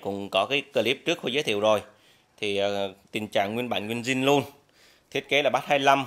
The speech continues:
một trung và ba chép nha. À, nghe nhạc vàng thì quên sầu. À, bo-, à, bolero cũng ổn luôn. À, còn một số anh em thì họ nghe acoustic họ cũng,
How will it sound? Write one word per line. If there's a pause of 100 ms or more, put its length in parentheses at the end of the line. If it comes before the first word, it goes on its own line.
một
trung
và
ba
chép
nha. (540)
À,
nghe
nhạc
vàng
thì (140)
quên
sầu. (260)
À, (100)
bo-,
à,
bolero
cũng
ổn
luôn. (560)
À, (520)
còn
một
số
anh
em
thì
họ
nghe
acoustic
họ
cũng,